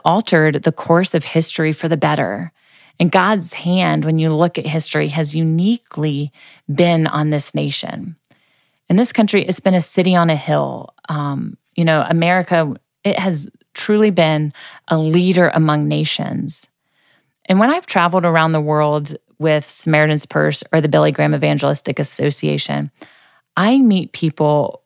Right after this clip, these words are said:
from other countries who say they pray for America because they know the essential truth. They know if America loses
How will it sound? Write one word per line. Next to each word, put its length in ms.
from 280
other 180
countries 580
who 120
say 420
they 440
pray 680
for 360
America 760
because 260
they 120
know 360
the 100
essential 460
truth. 500
They 120
know 420
if 160
America 760
loses 640